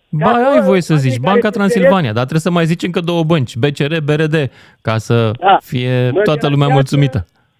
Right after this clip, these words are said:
Speaker 2: Da, mă deranjează oamenii care se feresc de cacofonii. Deci zic Banca Catolică, dar în schimb, ca să nu fac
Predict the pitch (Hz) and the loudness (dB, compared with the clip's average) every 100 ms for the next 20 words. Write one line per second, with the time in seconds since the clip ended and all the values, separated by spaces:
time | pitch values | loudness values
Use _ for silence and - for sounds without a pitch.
0 | _ _ _ _ 190 214 165 175 196 202 | _ _ _ _ 0 2 2 2 2 2
1 | 190 240 233 220 233 247 247 233 233 220 | 2 2 4 2 2 2 0 2 2 2
2 | - 214 208 214 254 196 226 202 - 262 | 0 0 2 4 2 2 -2 0 -2 -2
3 | - 254 - 262 277 269 - _ _ _ | 0 -4 0 0 2 -2 -6 _ _ _
4 | _ _ _ - 190 175 233 190 160 214 | _ _ _ 2 2 2 -4 -8 0 0
5 | 262 269 247 240 214 - 196 175 160 175 | 2 0 0 0 -2 0 2 2 2 2
6 | 214 254 - _ _ - - 175 196 196 | 2 0 -8 _ _ -20 -2 0 0 -2
7 | - 220 262 - 214 208 247 240 240 254 | -6 -4 -4 0 0 0 -4 0 0 0